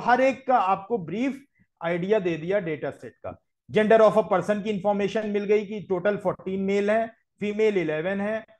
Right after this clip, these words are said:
उनका क्यूमुलेटिव परसेंटेज क्या है, फ्रीक्वेंसी क्या है, ये सारी इन्फॉर्मेशन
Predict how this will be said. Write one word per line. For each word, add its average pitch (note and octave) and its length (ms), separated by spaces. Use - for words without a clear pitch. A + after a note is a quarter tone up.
उनका F3+ 200
क्यूमुलेटिव F3+ 680
परसेंटेज D#3+ 560
क्या G3+ 220
है, G#3+ 240
फ्रीक्वेंसी E3 500
क्या G3+ 180
है, G3+ 120
ये F#3+ 60
सारी B3+ 320
इन्फॉर्मेशन G3 720